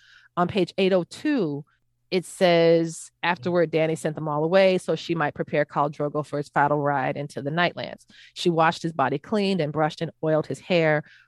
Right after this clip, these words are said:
running her fingers through it for the last time, feeling the weight of it, remembering the first time she had touched it, the night of their wedding ride. His hair had never been cut. How many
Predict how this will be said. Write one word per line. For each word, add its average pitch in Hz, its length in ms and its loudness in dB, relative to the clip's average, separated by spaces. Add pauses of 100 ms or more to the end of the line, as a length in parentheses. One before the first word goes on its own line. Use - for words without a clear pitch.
running 196 280 2
her 185 120 0
fingers 170 360 -2
through 160 220 -4
it 147 100 -8
for 147 80 -2
the 147 100 -2
last 127 380 -4
time, 139 320 -2
feeling 147 280 -2
the 143 80 -2
weight 151 220 2
of 147 140 -2
it, 147 180 0
remembering 151 320 -2
the 143 80 -6
first - 300 -4
time 147 280 -4
she 147 220 -8
had 139 180 -8
touched - 340 -6
it, - 140 -6 (360)
the 170 80 4
night 147 240 2
of 143 80 -2
their 147 140 0
wedding 175 300 0
ride. 127 380 -6 (320)
His 180 160 -2
hair 196 220 0
had 190 120 0
never 151 240 0
been 143 200 -4
cut. 180 320 0
How 220 340 0
many 190 500 -2